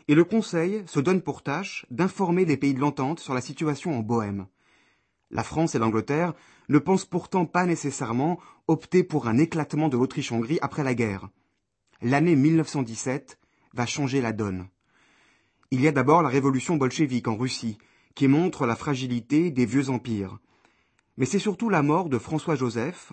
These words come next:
en novembre mille neuf cent seize et l'arrivée de Charles sur le trône d'Autriche qui vont impulser un cours nouveau.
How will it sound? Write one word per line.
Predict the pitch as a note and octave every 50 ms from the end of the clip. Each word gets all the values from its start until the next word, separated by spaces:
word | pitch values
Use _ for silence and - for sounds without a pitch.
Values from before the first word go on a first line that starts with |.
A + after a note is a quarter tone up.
| - -
en | A2+ B2
novembre | C#3 D3 C#3 C#3+ E3+ E3 C3 A2+
mille | A#2 C3+ C#3
neuf | C#3 B2+ -
cent | - A2+
seize | G2+ - C3 B2 D3+ D#3+ F#3+ G3+ - - _ _ _ _ _ _ _ -
et | C3 B2+
l'arrivée | B2+ C3+ C#3 C#3+ C3 C3 B2
de | A#2
Charles | A2 - - - D3+ C#3 C3+ B2 A2 G2 G2+ _ _ _
sur | - - C3 A2+
le | G#2+ G#2
trône | - - D#3 C#3+
d'Autriche | A#2 A2 - - - C#3+ F#3 G3 - - - _ _ _ _ _ _ _ _ _
qui | - E3+
vont | D3+ F#3 A3 -
impulser | F#3+ F3 - - E3+ D3+ - - F#3 F#3+ -
un | C#3 C3
cours | C3 - F3 E3 C3+ A#2+
nouveau. | B2 C3+ B2 A#2 A#2 G#2 F#2+